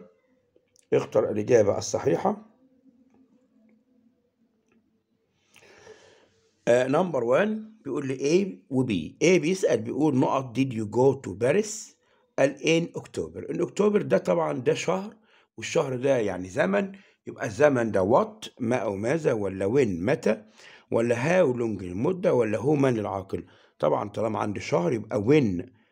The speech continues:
بيسأل عن إمتى، متى. س-، آه، number two قال لك over thirty million people not Orlando every year. تلاتين مليون شخص بيزوروا مدينة اسمها أورلاندو كل عام. يبقى هنا visit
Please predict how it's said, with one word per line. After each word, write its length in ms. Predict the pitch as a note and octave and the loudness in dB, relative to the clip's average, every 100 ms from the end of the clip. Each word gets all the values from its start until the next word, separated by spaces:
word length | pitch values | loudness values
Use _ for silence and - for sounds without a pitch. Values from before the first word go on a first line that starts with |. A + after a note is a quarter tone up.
| _ G2+ | _ -6
بيسأل 360 | C3+ - G#2+ | -4 -2 -2
عن 380 | G2+ B2+ D3 C#3 - _ _ _ _ _ _ _ _ _ | -2 -2 -2 -6 -10 _ _ _ _ _ _ _ _ _
إمتى، 340 | D3 A2+ - F2+ | -4 -4 -6 -6
متى. 400 | C3 E3+ - E2 - _ _ _ _ _ _ _ _ - | 0 0 0 -10 -14 _ _ _ _ _ _ _ _ -20
س-، 160 | - - | -14 0
آه، 160 | C#3+ C3 | 2 4
number 280 | C3+ B2+ | 4 2
two 200 | A#2 F#3+ | 2 4
قال 100 | F#3+ | 6
لك 240 | F3+ F3 F3+ | 4 4 0
over 360 | G#3 D#3 A#2+ | 0 0 -2
thirty 520 | A2+ - F3 F#3+ - F#3 | -2 0 0 0 -4 -2
million 360 | E3 D#3 C3+ G#2 | -2 -2 -2 -4
people 380 | F#2+ C#3+ E3+ G#3+ - _ _ B2+ | -8 -4 -6 -6 -12 _ _ -4
not 280 | E3 E3 - C#3+ | -2 -2 0 2
Orlando 840 | B2 A#2+ C#3+ E3 D3+ D3+ - C3+ | 2 2 2 0 -2 -4 -2 -4
every 220 | A2 A#2 | -4 -4
year. 320 | F2+ D#2 C2+ - _ _ - | -4 -6 -10 -20 _ _ 0
تلاتين 360 | A#2+ - G3+ | 2 4 2
مليون 300 | D#3+ C#3+ D3+ | 4 4 2
شخص 320 | C3+ F#3 - | 2 0 2
بيزوروا 680 | F3+ E3 C3+ G3+ F3+ B2 B2 B2+ - | 0 0 2 2 4 2 0 -4 -6
مدينة 280 | G2+ D3 D#3+ | -4 -2 -4
اسمها 260 | - D#3 | -4 -4
أورلاندو 560 | D#3 A#2 G#2+ B2+ F3 F#3 | -2 0 0 0 0 -2
كل 240 | - B2+ | -2 0
عام. 260 | G#2+ F2 - _ - - - - | 0 -4 -14 _ -20 -20 -12 -4
يبقى 260 | - A#2+ | 0 2
هنا 140 | C#3+ B2 | 4 2
visit 540 | G2+ - E2 - | -2 -6 -8 -10